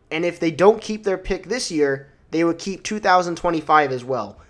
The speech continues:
So within the drafts from two thousand twenty-three to twenty-six, right now, at most, they would only have two second-round picks.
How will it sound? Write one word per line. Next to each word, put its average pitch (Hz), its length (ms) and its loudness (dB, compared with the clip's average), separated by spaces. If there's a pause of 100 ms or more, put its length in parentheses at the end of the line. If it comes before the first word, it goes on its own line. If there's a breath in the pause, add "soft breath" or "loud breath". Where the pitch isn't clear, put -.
(140 soft breath)
So 156 180 2
within 208 460 4
the 170 100 -4
drafts 180 380 8
from 147 120 -4
two 202 140 -8
thousand 214 360 0
twenty-three 196 440 -2
to 165 100 -2
twenty-six, 151 720 0 (320 soft breath)
right 175 260 4
now, 175 460 2 (340 loud breath)
at 147 200 0
most, 208 460 4
they 170 120 0
would 165 100 2
only 165 220 2
have 156 280 -2
two 196 220 -6
second-round 151 600 0
picks. - 400 -10